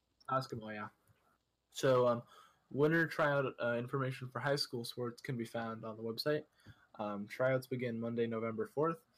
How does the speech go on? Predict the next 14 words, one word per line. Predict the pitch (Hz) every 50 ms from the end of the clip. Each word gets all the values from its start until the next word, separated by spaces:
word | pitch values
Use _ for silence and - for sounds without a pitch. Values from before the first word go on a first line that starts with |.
| _ _ _ _ _ _ -
Make | 131 135 131
sure | - 160 156
that | 143 135
you | 131
have | 139 127 98 -
all | - - 123 139 147
your | 156 151 143
athletic | 131 127 127 - 135 131 127 127 127 -
paperwork | - 131 127 - 127 120 120 113 -
completely | - 123 123 - 139 139 - - 147 139 131
filled | - - 131 127 117
out | 117 110 104 - -
on | 113 113 113
final | - - - 131 131 131 127